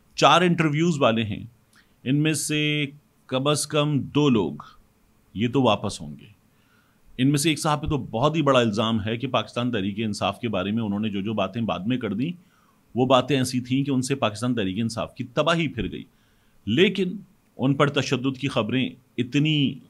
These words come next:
खौफनाक हैं कि उनकी वापसी होगी।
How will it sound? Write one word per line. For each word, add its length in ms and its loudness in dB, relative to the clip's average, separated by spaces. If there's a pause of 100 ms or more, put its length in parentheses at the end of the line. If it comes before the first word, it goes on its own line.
(120)
खौफनाक 640 0
हैं 120 -8 (680)
कि 520 -4 (360)
उनकी 280 0
वापसी 340 2
होगी। 340 -8